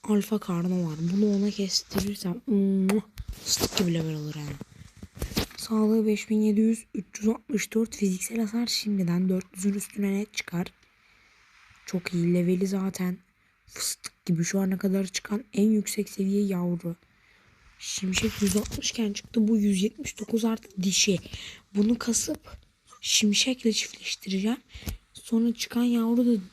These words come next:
mutasyon olacak. Bu çıkan mutasyon eğer dişi olursa gattarla çiftleştireceğim.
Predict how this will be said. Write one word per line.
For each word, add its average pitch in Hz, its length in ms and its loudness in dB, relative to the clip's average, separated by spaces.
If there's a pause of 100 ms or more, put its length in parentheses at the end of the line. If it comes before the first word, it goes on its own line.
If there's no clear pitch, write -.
(100)
mutasyon 196 500 -2
olacak. 196 360 -2 (500)
Bu 214 100 2 (200)
çıkan 226 280 -2
mutasyon 220 580 0
eğer 220 320 -2 (320)
dişi 190 260 0
olursa 247 380 2 (400)
gattarla 196 540 0
çiftleştireceğim. 151 800 -8